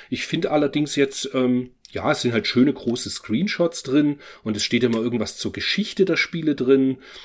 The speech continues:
und am Ende dann so ein kleiner Tipps- und Tricks-Teil. Ist halt nix, was man heute unbedingt noch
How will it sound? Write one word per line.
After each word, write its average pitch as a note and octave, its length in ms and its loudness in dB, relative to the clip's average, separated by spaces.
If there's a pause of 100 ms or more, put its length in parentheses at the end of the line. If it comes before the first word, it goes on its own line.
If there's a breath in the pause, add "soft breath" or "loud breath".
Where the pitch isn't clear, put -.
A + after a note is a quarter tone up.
(160 loud breath)
und A#2 180 -2
am A2+ 140 0
Ende A#2 240 2
dann A2 220 2
so A2+ 100 -2
ein G2+ 60 -2
kleiner G#2 340 -4
Tipps- - 320 -8
und G2+ 180 -6
Tricks-Teil. F2+ 920 -6
Ist - 220 -4
halt A2+ 180 2
nix, B2 320 -2
was A#2 140 2
man G2+ 180 -4
heute A2+ 300 0
unbedingt A2 480 -2
noch G#2+ 260 -2